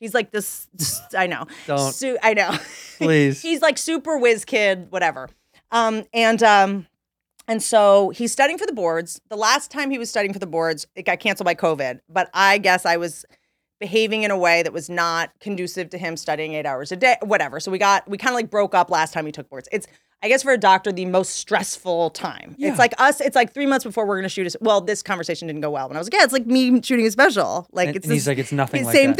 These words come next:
Speaker 1: thing. You
Speaker 2: No.
Speaker 1: study for eight hours a day, like, learning words
Speaker 2: He's like,
Speaker 1: that
Speaker 2: "You talk about your tits, I'm saving lives."
Speaker 1: I know. <laughs> No, literally, it's like he's memorizing equations and words that have, like, four Z's in them. It looks like German. Like, I don't even, and a lot of the stuff that he's memorizing isn't even true anymore. It's just for the, the boards.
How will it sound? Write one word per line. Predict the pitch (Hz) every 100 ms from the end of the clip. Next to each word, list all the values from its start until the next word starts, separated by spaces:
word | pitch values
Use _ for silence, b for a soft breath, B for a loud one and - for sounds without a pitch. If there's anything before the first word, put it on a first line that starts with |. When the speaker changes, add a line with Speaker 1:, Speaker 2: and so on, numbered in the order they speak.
| 494
Speaker 1:
thing. | 190 196
You | 254
Speaker 2:
No. | 269
Speaker 1:
study | 240 262
for | 262
eight | 233
hours | 226 226
a |
day, | 220 202
like, | 208 208
learning | 214 208
words | 196 196 208
Speaker 2:
He's | 156
like, |
Speaker 1:
that | 165
Speaker 2:
"You |
talk | 160 175 165
about | 147
your | 143 127
tits, | 165 151 -
I'm | 120
saving | - 135 123 117
lives." | 113 208
Speaker 1:
I | 277
know. | 262 294 - 330
<laughs> |
No, | 302
literally, | 285 285 294 294
it's | 247
like | 247
he's | - 247 226
memorizing | 226 247 247 220 220
equations | 185 - 202 208 262 277 277 277 b b b _
and | 220 214 202
words | 208 208 202
that | 220
have, | 208 180
like, | 185
four | - 196 190
Z's | 175 190 160
in | 156
them. | 110 160 -
It | 214
looks | 226 262
like | 247 208
German. | 214 214 170
Like, | 180 -
I | 196
don't | 220
even, | 214 202 B _
and | 269 285
a | 226
lot | 226
of | 226
the |
stuff | 226 240
that | 226
he's | 190
memorizing | 202 233 240 247 254 - -
isn't | 226 226
even | 214 190
true | - 226
anymore. | 240 262 277 277
It's | 208
just | - 202 -
for | 214
the, | 190 180 170 156 b b _
the | 180
boards. | 180 180 185 233 269 - -